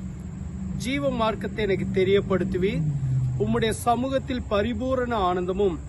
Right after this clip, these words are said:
உம்முடைய வலது பாரிசத்தில் நித்திய பேரின்பமும் உண்டு."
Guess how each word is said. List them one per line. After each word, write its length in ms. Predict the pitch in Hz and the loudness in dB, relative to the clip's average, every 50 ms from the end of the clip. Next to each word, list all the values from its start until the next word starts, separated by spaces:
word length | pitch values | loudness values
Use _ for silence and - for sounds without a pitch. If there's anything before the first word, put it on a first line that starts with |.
| - - - | -10 -8 -6
உம்முடைய 320 | 196 196 190 175 185 185 | -4 0 0 2 2 2
வலது 340 | 175 190 196 220 247 247 262 | 2 2 0 0 0 -2 -4
பாரிசத்தில் 680 | 220 - 226 208 208 196 - - 202 - - 214 202 190 | -4 0 0 2 2 0 -2 -6 -8 -6 -4 -4 -2 -2
நித்திய 480 | 196 214 214 - - - - 247 233 214 | -2 -4 -6 -8 -10 -8 -4 -4 -4 -4
பேரின்பமும் 840 | - - 202 190 196 190 196 190 185 180 185 180 185 196 202 196 - - | -2 -2 0 2 2 2 0 0 -2 -2 -2 0 0 0 -2 -2 -6 -8
உண்டு." 540 | - 165 160 165 160 151 170 175 165 139 | -6 -6 -4 -4 -4 -2 0 0 -2 -2